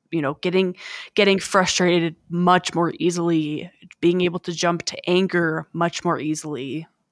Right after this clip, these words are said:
having very little patience, um, and amongst, amongst many others. So it's, it's,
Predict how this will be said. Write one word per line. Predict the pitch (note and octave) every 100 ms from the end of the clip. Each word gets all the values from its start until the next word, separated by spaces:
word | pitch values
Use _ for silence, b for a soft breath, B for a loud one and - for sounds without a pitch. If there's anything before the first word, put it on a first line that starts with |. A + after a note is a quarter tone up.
| _
having | - F3+ E3+ D#3+ D3+ - B B B B B B -
very | F#3 F#3
little | F3+ F3 E3 E3 D#3 - -
patience, | - G3 - C3 C3 - - -
um, | - D3+ C3 G#2+ - - F#3+ _ _ _ _ _ _ _ - -
and | A3+ -
amongst, | A3 A3+ A3+ - -
amongst | G3 G#3+ G#3 -
many | F#3 F#3 F3+
others. | F3+ F3+ E3+ D#3+ D#3+ - -
So | - G3 F#3
it's, | F3+ -
it's, | G3 -